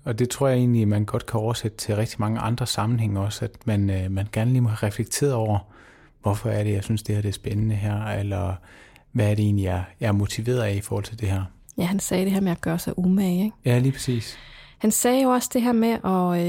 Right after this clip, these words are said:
Speaker 2: øh, at være passioneret og vise sin passion.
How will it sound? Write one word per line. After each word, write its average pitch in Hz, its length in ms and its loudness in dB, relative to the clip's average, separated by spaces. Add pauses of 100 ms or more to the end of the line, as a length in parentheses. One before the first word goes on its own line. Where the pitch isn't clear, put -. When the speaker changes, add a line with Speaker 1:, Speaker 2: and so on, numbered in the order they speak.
(140)
Speaker 2:
øh, 160 120 -4
at 180 140 -2
være 180 160 2
passioneret 190 840 2
og 185 200 -2
vise 226 260 4
sin 190 200 0
passion. 185 520 2